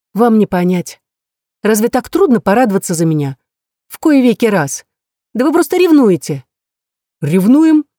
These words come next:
Мы ревнуем? Да класть я хотел на твою жизнь в замке,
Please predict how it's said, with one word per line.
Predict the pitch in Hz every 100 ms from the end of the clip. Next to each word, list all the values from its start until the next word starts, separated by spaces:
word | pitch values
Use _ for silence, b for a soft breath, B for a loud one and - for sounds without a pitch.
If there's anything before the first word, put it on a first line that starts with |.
| _ _
Мы | 156 233 311
ревнуем? | 226 170 254 339 196 - _ _ _ _ _
Да | - 190
класть | 208 247 240
я | 208
хотел | - 185 214
на | 185
твою | 175 190 190
жизнь | 175 214 175
в |
замке, | 160 220 202 - 143